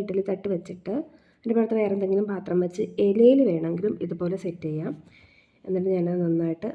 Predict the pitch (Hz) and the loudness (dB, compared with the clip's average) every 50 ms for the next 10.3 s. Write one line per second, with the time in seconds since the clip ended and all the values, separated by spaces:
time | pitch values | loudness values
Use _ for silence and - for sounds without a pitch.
0 | - - 165 175 170 - - 180 165 165 160 160 165 180 180 175 165 151 156 156 | -6 -6 -6 -6 -8 -10 -10 -10 -10 -8 -6 -6 -4 -4 -2 -2 -4 -4 -4 -2
1 | 165 165 165 170 160 156 156 156 - - - - 180 180 180 - - 185 175 175 | -2 -2 -2 -4 -6 -8 -10 -14 -16 -18 -12 -8 -8 -8 -8 -6 -6 -4 -2 0
2 | 185 185 190 196 208 196 277 262 240 202 185 214 - - - - - - _ _ | 2 4 4 4 2 0 0 -2 0 0 -2 -4 -4 -8 -14 -20 -20 -20 _ _
3 | _ _ _ _ _ _ _ _ _ _ _ _ - 233 226 226 - - 226 220 | _ _ _ _ _ _ _ _ _ _ _ _ -2 -2 -2 -2 -4 -2 0 2
4 | 220 220 202 180 180 175 175 180 190 190 175 170 170 170 170 170 196 190 180 165 | 2 4 4 2 2 0 0 -2 -2 -2 0 0 0 0 -2 -2 -2 -2 0 0
5 | 165 160 165 156 160 151 151 156 156 156 - - - _ _ _ - _ _ _ | 0 0 -2 -4 -4 -6 -8 -10 -12 -14 -16 -20 -20 _ _ _ -20 _ _ _
6 | _ _ _ _ _ _ - 190 185 180 185 175 175 - - - - 202 208 208 | _ _ _ _ _ _ -4 -2 -2 0 -2 -2 -4 -6 -10 -2 2 4 4 4
7 | 202 208 233 254 - - - - 208 196 190 202 - - - - 180 175 175 185 | 4 4 2 0 -4 -6 -4 -2 0 0 0 -2 -4 -8 -8 -4 -4 -4 -4 -4
8 | 175 - 208 208 214 233 226 220 170 170 185 185 180 170 160 175 175 202 - - | -6 -4 -2 -2 0 0 0 0 2 0 0 0 0 0 0 -2 -4 -6 -6 -10
9 | - - - - _ - 196 196 190 190 208 208 196 190 196 202 - 180 170 170 | -18 -20 -20 -12 _ 0 2 2 4 4 2 2 2 0 -2 -2 -4 -4 -6 -4
10 | - 185 185 185 190 | -6 -4 -4 -4 -2